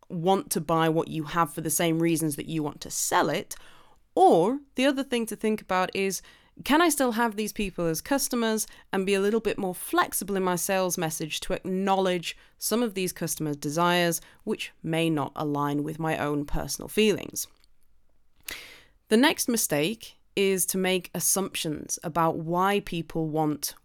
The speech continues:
what it is that we have. And this can be because we're basing it on things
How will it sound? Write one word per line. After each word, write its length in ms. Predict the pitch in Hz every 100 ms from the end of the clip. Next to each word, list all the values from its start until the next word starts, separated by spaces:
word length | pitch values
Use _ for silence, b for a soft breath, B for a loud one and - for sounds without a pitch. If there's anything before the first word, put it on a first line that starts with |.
| -
what 160 | 170
it 100 | 165
is 160 | 156 143
that 160 | -
we 140 | 165 151
have. 460 | 139 190 165 - - B B B -
And 100 | 302
this 120 | 403
can 240 | - 320
be 180 | 240 247
because 360 | 226 220 226 185
we're 140 | 196
basing 420 | 185 196 196 240
it 160 | 220 214
on 180 | 185 180
things 560 | - 175 165 160 -